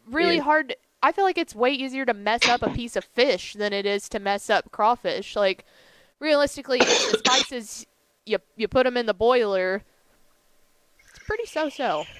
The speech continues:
Speaker 2: I think you'd be surprised. Uh, I would not, I would, I, I would need to see some receipts, um,
Speaker 1: Of
Speaker 2: if I were going to
Speaker 1: freshness?
Speaker 2: go to a crawfish boil in Milwaukee.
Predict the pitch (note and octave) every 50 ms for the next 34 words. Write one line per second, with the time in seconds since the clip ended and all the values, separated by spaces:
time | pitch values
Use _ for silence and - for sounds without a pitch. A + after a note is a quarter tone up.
0 | - - - - _ _ _ _ _ _ _ _ _ _ _ _ _ _ - A2+
1 | A2 A2+ A2 G#2 - A2 G2+ G2 A2+ G#2+ - A2 G#2+ - A2 G2+ F#2+ F#2+ - -
2 | - - - _ _ _ _ _ _ C3+ C3 C3 B2+ B2+ B2+ C3 B2+ C#3+ C#3 D3
3 | D3 C3+ C3+ C#3+ D3 D3+ D3+ D#3 D#3+ - - _ _ _ _ - C3+ C#3+ D#3+ E3+
4 | E3 D#3 D3 - - C3+ C#3+ D3+ D#3 D3 - - _ C3 C#3 D3+ E3+ F3+ F#3 D#3
5 | C3 C3 C3 C3 C3 C#3 D3 D3+ D#3+ E3 E3+ F3+ F3 G#3 G3+ G#3 - _ _ -
6 | - - C3+ - - - - E3 D#3 D3+ C#3+ - - C#3+ C3 B2 A2+ G#2+ - -
7 | - - C3+ D#3 G#3 - - - - - - - - _ _ _ _ _ _ _
8 | _ _ _ _ _ _ _ _ _ - - - - - - - - B2+ B2 A#2+
9 | A#2+ A#2 A#2 A2+ A2+ A2 A2 G#2+ A2 A2 G#2+ - - - - - - - - C#3
10 | - - - C3+ C#3 C3+ C#3 B2+ C3+ C3 C3 B2+ B2 A2+ B2+ B2 B2 B2+ B2 A2
11 | - - - C3+ B2+ C3 B2+ - C#3 - - C3 A#2 A#2 B2+ B2+ B2 B2 A#2 A#2
12 | A#2 A2 - B2 A#2 A2+ A2 G#2+ G#2 G#2 G2+ F#2+ F#2 - - - E2 D#2 -